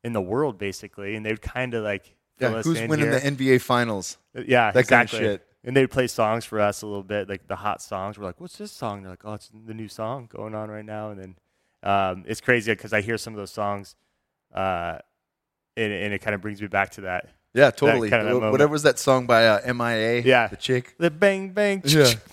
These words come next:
Speaker 1: yeah,
Speaker 2: <laughs> Yeah.
Speaker 1: that one for sure. And then, uh,
Speaker 2: That
Speaker 1: yeah.
Speaker 2: just came out.
Speaker 1: But I, we had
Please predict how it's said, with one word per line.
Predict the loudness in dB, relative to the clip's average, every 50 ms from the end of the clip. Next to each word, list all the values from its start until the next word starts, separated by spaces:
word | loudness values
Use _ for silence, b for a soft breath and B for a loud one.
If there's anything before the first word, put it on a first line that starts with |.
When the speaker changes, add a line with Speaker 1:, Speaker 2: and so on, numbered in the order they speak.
| 0
Speaker 1:
yeah, | 4 6 8 8
Speaker 2:
<laughs> |
Yeah. | 8
Speaker 1:
that | 8 8 6 6 4
one | 2 0 0
for | -4 -6
sure. | -4 0 2 4 4 4
And | 4 2 2
then, | 0 2 2
uh, | 4 4 4 4 4
Speaker 2:
That | 4 4
Speaker 1:
yeah. | 4 6
Speaker 2:
just | 4 4 4 2
came | 2 2 2 4
out. | 2 2 2 0 -2 _ _ _ _ _ _ _ _ _ _ _ _ _ _
Speaker 1:
But | 6 6
I, | 6 6 4 0 -2 -6 -8 -2
we | 2 2
had | 2 2 2 -4